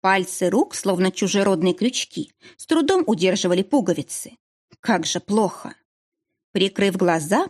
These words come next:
потянулась всем естеством к тому золотому, теплому шару, что представляла у себя в груди, направляя его энергию и тепло в руки, наслаждаясь откликом силы внутри и последовавшим за ним теплом.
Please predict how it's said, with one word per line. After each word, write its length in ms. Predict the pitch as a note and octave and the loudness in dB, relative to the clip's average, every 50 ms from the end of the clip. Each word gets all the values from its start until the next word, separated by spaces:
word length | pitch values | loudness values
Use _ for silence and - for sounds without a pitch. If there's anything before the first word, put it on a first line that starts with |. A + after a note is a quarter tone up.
| - | -2
потянулась 500 | - F#3+ F#3+ - F#3+ G3+ F#3+ F#3+ F#3+ F#3 | -4 -4 -2 0 0 2 2 2 0 0
всем 300 | - - - - G#3+ G3 | -4 -8 -4 -2 0 0
естеством 600 | F#3 F3 F3+ - - G#3 G3 - - F#3 G3+ G3 F#3 | 0 0 -2 -4 -4 -4 -6 -4 -2 -2 0 0 0
к 80 | - | -2
тому 240 | - F#3 F#3 F#3+ F#3+ | -2 0 0 2 0
золотому, 680 | E3+ - F3+ E3+ D#3+ C#3+ - - G3 B3+ C#4 A3+ - - _ _ - - - _ | 0 0 0 0 -2 -4 -4 -4 -2 0 0 0 -2 -4 _ _ -20 -20 -16 _
теплому 460 | - F#4 G4 F#4+ - G3+ F3+ F3 E3 | -2 -2 -2 0 2 2 2 2 2
шару, 440 | - - - - G#3 C#4 E4 E4 C4+ | 0 -2 -2 0 0 0 2 0 -2
что 220 | - - - G#3 | -2 -4 -6 -4
представляла 640 | G3 F#3+ G3 G3+ - - G#3 F#3+ G3 G3+ G3 F#3+ G3 - | -2 -2 -2 -2 -2 -2 -2 0 2 0 0 0 0 -2
у 60 | G#3 | -4
себя 300 | G3 - - F3 F#3+ F#3 | -6 -4 -2 0 0 0
в 40 | F3+ | 0
груди, 500 | F#3 - C4+ D4 C#4 - - - - _ _ _ _ _ - - _ - | 0 0 0 0 0 -2 -6 -6 -6 _ _ _ _ _ -20 -16 _ -4
направляя 600 | F#3 F3+ - G3+ F#3 F#3+ E3+ F#3 F#3+ F#3+ F#3+ F#3 | -2 0 2 2 2 2 2 2 2 2 2 2
его 320 | F3+ D#3+ D#3+ F#3 E3+ F#3+ - | 2 2 0 2 2 0 0
энергию 560 | - F3+ F3 E3 G3 C#4+ F4 D#4 C#4+ A#3+ - | 0 0 2 2 2 2 2 2 0 0 0
и 80 | - G3 | -2 -4
тепло 380 | - - F3+ - F3 G#3+ D4 | -4 -4 -4 -2 0 0 2
в 80 | D#4 F4+ | 2 2
руки, 440 | D#4+ G#3+ - - - - - - _ _ _ - - _ - | 0 0 -2 -4 -10 -12 -12 -12 _ _ _ -20 -18 _ -4
наслаждаясь 720 | F#3+ F#3+ - - F#3+ F#3+ G3+ F3+ E3+ G#3 F#3+ F#3 F#3 - - | -2 -2 0 2 2 2 2 2 2 2 2 2 0 -4 -2
откликом 500 | G#3+ G3+ F#3+ - - F#3+ F#3 - E3 F#3 | 0 0 0 0 0 -2 0 0 0 -2
силы 320 | - - - G#3 G3+ F#3 F3+ | -2 -2 -2 0 0 0 0
внутри 560 | F3 F3 F3 D#3+ D#3 - - - F#3 A#3+ - _ _ _ _ _ - | 0 2 2 2 0 0 -4 -4 -4 -4 -6 _ _ _ _ _ -4
и 100 | - G#3 | -4 -4
последовавшим 840 | - - E3 F#3 - - F#3+ C4 D#4+ D#4 D#4 G#3+ F#3+ - - - F#3 | -2 -2 -4 -4 -2 -2 0 0 2 2 0 0 0 -2 0 0 0
за 160 | F3+ E3 F#3 F3 | 0 2 2 2
ним 220 | F3+ F3+ E3+ E3+ | 4 2 2 0
теплом. 580 | - - G3+ - A#3 A#3 G#3+ - - - - | -2 -6 -6 -2 0 0 0 0 -2 -6 -12